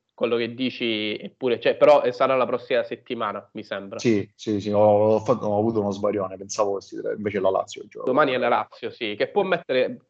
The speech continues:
Speaker 1: cioè, lo, il discorso si applica anche per la Lazio alla fine, cioè può mettere in difficoltà il Bayern.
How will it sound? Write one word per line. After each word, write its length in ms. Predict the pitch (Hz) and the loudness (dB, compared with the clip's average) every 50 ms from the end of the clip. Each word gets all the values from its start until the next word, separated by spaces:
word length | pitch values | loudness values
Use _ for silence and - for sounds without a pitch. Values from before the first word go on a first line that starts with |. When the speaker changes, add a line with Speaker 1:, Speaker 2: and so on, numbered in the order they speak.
| - | -14
Speaker 1:
cioè, 280 | - - 143 120 110 - - - | -4 0 0 0 0 -2 -6 -8
lo, 200 | 113 127 131 135 127 | -6 -2 -2 0 -2
il 100 | 135 131 | -2 -4
discorso 480 | 139 147 139 - - 175 165 - 135 | -4 -6 -6 0 -2 -2 0 0 -6
si 100 | 120 123 | -4 0
applica 380 | 131 131 131 - - 131 117 120 | -2 -2 -2 -2 -4 -2 -2 -2
anche 240 | 117 117 - 127 117 | -2 -4 -4 -4 -2
per 160 | 120 110 113 | -2 -2 0
la 80 | 113 113 | 0 0
Lazio 360 | 113 104 98 - - - 107 | 0 0 -2 -4 -8 -8 -8
alla 160 | 104 107 104 | -6 -6 -8
fine, 320 | 101 - 110 104 104 104 | -8 -8 -8 -8 -8 -8
cioè 200 | - - 131 110 | -6 -4 -4 -4
può 160 | - 147 151 135 | 0 0 0 0
mettere 420 | 131 123 123 113 - - 120 113 | 2 0 -4 -4 -4 -6 -10 -8
in 80 | 110 110 | -8 -8
difficoltà 640 | 110 98 _ - 117 104 107 104 - - - 110 | -12 -12 _ -10 -8 -8 -8 -10 -10 -6 -4 -4
il 80 | 104 104 | -4 -4
Bayern. 580 | 101 107 107 107 107 107 110 110 - 110 110 | -6 -6 -4 -4 -4 -4 -6 -8 -10 -12 -16